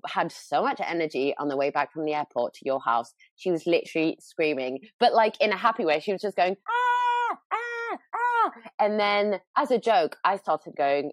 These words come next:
Ah, at the same time as her. And we're all like, and we all found it funny. And then Owen starts going, Ah. And then George starts going, Ah. So we're just in the car.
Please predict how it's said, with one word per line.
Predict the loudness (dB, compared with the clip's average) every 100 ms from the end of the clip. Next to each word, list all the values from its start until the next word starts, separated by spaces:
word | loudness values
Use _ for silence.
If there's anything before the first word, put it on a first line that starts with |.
| -10
Ah, | -10 -6 -2 2 4 4
at | 0
the | 0
same | -2 -2
time | 0 -2 -2
as | -2
her. | 2 2 4 2 0
And | -2
we're | 0 2
all | 4 2 2
like, | 0 0
and | 0 -2 -4 -2
we | 0
all | 0 -2
found | -4 -4
it | -2
funny. | -2 -2 -6 -8 0
And | 2 4
then | 4 4
Owen | 4 4 2
starts | 0 0 2
going, | 2 2 0 _ -2
Ah. | 0 2 2 4 2 0 _ -2
And | 2
then | 2 4
George | 4 2
starts | 2 2 4
going, | 2 0
Ah. | 0 -6 -2 0 2 0 -4 -12 -4
So | 0
we're | 2
just | 2 2 2
in | 4 4
the | 2
car. | 4 6 6 6 4